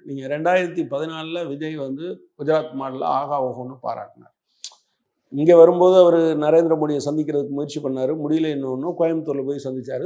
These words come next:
சந்திச்சுட்டு அவர் சொன்னது, "குஜராத்தினுடைய டெவலப்மெண்ட் என்னை ரொம்ப இம்ப்ரெஸ் பண்ணியிருக்கு" அப்படின்னு. அப்போ அவரு தேர்தலுக்கு வர்றதா கூட இல்ல.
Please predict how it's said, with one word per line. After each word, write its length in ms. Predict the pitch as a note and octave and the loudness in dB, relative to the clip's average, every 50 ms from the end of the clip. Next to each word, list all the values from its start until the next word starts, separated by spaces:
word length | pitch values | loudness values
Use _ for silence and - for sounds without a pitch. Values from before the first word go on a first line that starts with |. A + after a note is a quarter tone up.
| F#3 - | -6 -6
சந்திச்சுட்டு 360 | C#3+ D#3 D#3+ F3 F3 F3+ E3 | -6 -6 -6 -6 -4 -2 -2
அவர் 160 | D3+ D3 C#3+ | 0 0 -2
சொன்னது, 400 | C#3+ C#3+ C3 C3+ C3 C3+ - F#3+ F#3+ C#3 | -4 -8 -10 -12 -10 -10 -8 -8 -8 -6
"குஜராத்தினுடைய 680 | C#3 C#3+ D#3+ E3+ E3+ E3 E3 - D3+ D3 C#3 C3+ C3 B2+ | -4 -2 0 0 0 -2 -4 -8 -10 -10 -8 -8 -8 -6
டெவலப்மெண்ட் 520 | B2+ C3+ C#3 D3 C#3+ C3+ - C#3 C#3 D#3+ | -4 -4 -4 -4 -6 -8 -12 -16 -14 -10
என்னை 300 | - C#3 C3 C3+ C3 B2 | -8 -8 -8 -8 -10 -10
ரொம்ப 460 | B2 B2+ C3+ C#3 C#3 C#3+ C3+ A#2+ - - _ _ _ _ _ _ _ | -12 -12 -8 -4 -2 -2 -2 -2 -6 -10 _ _ _ _ _ _ _
இம்ப்ரெஸ் 420 | D#3 D#3+ D#3+ F3+ F3+ E3 - - - | -6 -4 0 0 0 0 -2 -4 -6
பண்ணியிருக்கு" 420 | C#3 C3+ C3+ C3 A#2+ B2 - - | -6 -6 -6 -8 -8 -10 -10 -10
அப்படின்னு. 360 | B2+ B2 A#2+ A#2 A2 G#2 G2+ A2+ | -12 -12 -12 -14 -16 -18 -16 -14
அப்போ 360 | A2+ B2+ - _ - G#3 G#3 | -14 -16 -12 _ 2 4 6
அவரு 240 | F#3 F3+ F3+ F3+ F3+ | 6 6 4 0 -2
தேர்தலுக்கு 720 | - - D#3+ E3 F#3 F3+ F3+ F#3 F3 F3+ F3+ E3 D3 D3 | -2 -2 -4 -4 -2 0 0 0 0 0 0 -2 -2 0
வர்றதா 420 | D3 E3 E3 D#3+ D#3+ D#3 D3 C3+ | 0 0 0 0 0 -2 -2 -4
கூட 200 | B2 C3+ D3+ D#3+ | -6 -6 -6 -6
இல்ல. 520 | D#3+ C#3+ C3 B2 A#2+ C3 C3 A#2+ - - | -4 -4 -6 -6 -6 -6 -6 -8 -8 -12